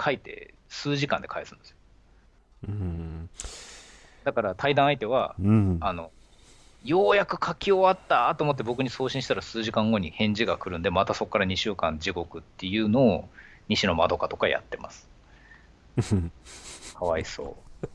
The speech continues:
Speaker 1: ごめんね。
Speaker 2: そうだね。そうだな。
Speaker 1: そう、ごめんね。
Speaker 2: あー。
Speaker 1: うん。
Speaker 2: まあ、あのー、なんだろうね。まあ、だいぶその、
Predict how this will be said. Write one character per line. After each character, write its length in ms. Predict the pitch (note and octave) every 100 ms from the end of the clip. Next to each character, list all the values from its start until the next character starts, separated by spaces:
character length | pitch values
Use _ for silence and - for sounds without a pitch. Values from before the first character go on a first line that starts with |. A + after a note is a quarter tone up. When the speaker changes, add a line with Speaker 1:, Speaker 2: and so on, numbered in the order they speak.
| - - - - - - - - - G#3+ F#3+ - - - - - - - - - - - - - - -
Speaker 1:
ご 60 | -
め 120 | F#2
ん 80 | G2+
ね。 120 | B2+
Speaker 2:
そ 80 | B2+
う 40 | G#2+
だ 120 | F2+
ね。 360 | G#2 C3+ C#3 - -
そ 420 | - A2+ G#2 F#2+
う 40 |
だ 100 | F2
な。 340 | F2 A2 C3+ C3 - _ _ _ _ _ _
Speaker 1:
そ 360 | - - D#2+ -
う、 20 | -
ご 80 |
め 100 | F2+
ん 120 | F#2+ G2
ね。 200 | G2 F#2+
Speaker 2:
あ 20 |
ー。 40 |
Speaker 1:
う 20 | F#2+
ん。 40 | - _ - _ _ _ _ - - - - - - -
Speaker 2:
ま 220 | A#2 G#2+ - - - - - -
あ、 80 | A#2
あ 40 |
の 840 | A#2+ B2+ C3 B2+ B2+ B2+ B2+ B2+ B2+
ー、 800 | - - - - - - - -
な 60 | D#3+
ん 100 | A3+
だ 80 | F#2+
ろ 80 | E2+
う 60 |
ね。 220 | F2 G2 -
ま 80 | C#3+
あ、 20 |
だ 180 | E3+ G#3+
い 60 |
ぶ 120 | B3
そ 120 | A3+ A3+
の、 400 | G#3+ G3+ G3